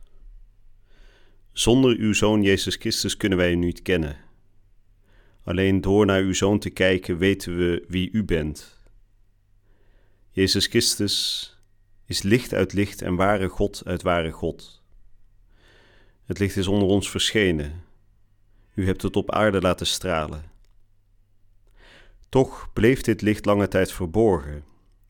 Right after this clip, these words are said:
Dertig jaar lang leefde uw Zoon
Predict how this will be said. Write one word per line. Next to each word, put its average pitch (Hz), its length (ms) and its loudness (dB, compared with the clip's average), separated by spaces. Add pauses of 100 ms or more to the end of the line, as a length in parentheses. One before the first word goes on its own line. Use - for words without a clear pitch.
(680)
Dertig 98 300 -2
jaar 95 160 2
lang 98 380 2
leefde 95 300 2
uw 92 120 2
Zoon 95 500 0